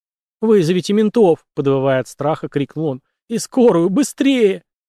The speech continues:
Он умоляюще протягивал руки к высокой полной женщине и плакал. Зажимая кровоточащее лицо, прогундосил: «Они меня изуродовали, твари!»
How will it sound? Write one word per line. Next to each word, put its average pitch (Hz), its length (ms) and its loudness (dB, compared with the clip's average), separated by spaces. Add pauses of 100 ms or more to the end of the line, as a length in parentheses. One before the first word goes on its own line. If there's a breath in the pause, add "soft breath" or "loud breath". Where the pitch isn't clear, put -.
(260)
Он 151 160 -2
умоляюще 143 560 -2
протягивал 135 580 -4
руки 180 260 -6
к - 80 -16
высокой 139 440 -6
полной 139 380 -4
женщине 147 560 -6
и - 20 -10
плакал. 139 500 -8 (800)
Зажимая 139 420 -2
кровоточащее 135 840 -6
лицо, 131 300 -8
прогундосил: 139 720 -8 (260)
«Они 196 220 2
меня 208 200 2
изуродовали, 202 720 2
твари!» 220 560 -2